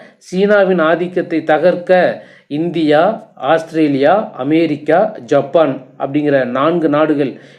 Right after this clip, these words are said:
எது எதுன்னு பாருங்க. இந்தியா, ஆஸ்திரேலியா, அமெரிக்கா, ஜப்பான் ஆகிய நான்கு நாடுகளும் சேர்ந்து குவாட் அமைப்பை வந்து உருவாக்கியிருக்கிறாங்க. தஞ்சாவூர் ஓவியங்களான ம-, ஓவியம், மைசூர்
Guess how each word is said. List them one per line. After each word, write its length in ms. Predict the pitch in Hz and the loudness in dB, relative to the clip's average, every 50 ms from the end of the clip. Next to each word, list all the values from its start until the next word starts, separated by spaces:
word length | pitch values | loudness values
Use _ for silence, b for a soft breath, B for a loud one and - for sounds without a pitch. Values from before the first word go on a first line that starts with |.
| B B | B B
எது 260 | 135 139 156 165 160 | -2 0 2 2 2
எதுன்னு 160 | 156 156 147 | 2 2 2
பாருங்க. 400 | 123 139 135 127 131 160 196 220 | 2 2 2 2 2 2 0 0
இந்தியா, 680 | - - 135 143 156 143 151 156 151 160 180 214 - - | 0 -2 -2 -2 -2 -2 0 2 2 2 2 2 0 0
ஆஸ்திரேலியா, 800 | 147 147 147 147 - - 156 147 143 139 156 190 226 226 - B B B B B B | -2 -2 -2 -2 -2 -2 -2 0 2 2 2 2 2 0 -4 B B B B B B
அமெரிக்கா, 800 | 123 139 156 165 170 165 151 147 147 - 180 202 220 226 - - | -2 0 2 2 2 2 0 -2 0 2 2 2 2 0 -2 -6
ஜப்பான் 520 | 127 120 143 143 143 - - 175 165 147 139 | -6 -2 0 0 0 2 2 2 2 2 2
ஆகிய 300 | 139 139 127 135 139 127 | 0 0 0 0 -2 -2
நான்கு 440 | 123 123 127 139 165 180 185 180 | -2 -2 0 0 0 0 0 0
நாடுகளும் 460 | 165 156 160 160 156 147 151 160 165 156 | 2 2 2 2 2 2 2 2 0 0
சேர்ந்து 580 | 160 147 139 135 131 127 147 160 165 160 160 B B B B B B - | 0 0 0 0 0 0 2 2 0 -2 -4 B B B B B B 2
குவாட் 360 | 165 170 185 196 190 185 - | 4 4 4 2 2 0 0
அமைப்பை 480 | 151 151 147 156 147 143 151 - 160 | 2 2 2 0 0 -2 0 0 0
வந்து 480 | 147 139 143 147 175 175 156 135 123 131 139 | 0 0 0 0 2 2 2 2 0 -2 -2
உருவாக்கியிருக்கிறாங்க. 840 | 147 143 156 143 139 139 - 131 120 123 127 120 117 113 113 120 113 - - _ _ _ _ _ _ _ _ _ _ _ _ b b b b b b b b b | 0 2 2 2 0 0 -4 -6 -6 -6 -4 -4 -4 -4 -6 -10 -12 -14 -18 _ _ _ _ _ _ _ _ _ _ _ _ b b b b b b b b b
தஞ்சாவூர் 560 | - 147 160 185 180 220 214 214 214 208 190 | 0 0 2 4 4 4 4 4 4 4 4
ஓவியங்களான 1080 | 180 175 185 185 185 180 170 165 160 165 165 160 160 156 147 143 139 151 156 151 143 131 127 | 4 4 4 4 4 2 2 2 2 2 2 4 4 2 2 2 2 2 2 2 2 0 -2
ம-, 260 | 135 147 131 123 131 | -2 -4 -4 -6 -6
ஓவியம், 680 | 131 143 151 170 175 175 165 147 151 156 170 185 180 180 B B B B B | -2 0 2 2 2 0 0 0 2 2 2 0 -2 -6 B B B B B
மைசூர் 600 | B 147 139 147 170 185 185 185 - 208 202 190 | B -4 0 0 0 0 0 -2 0 0 0 0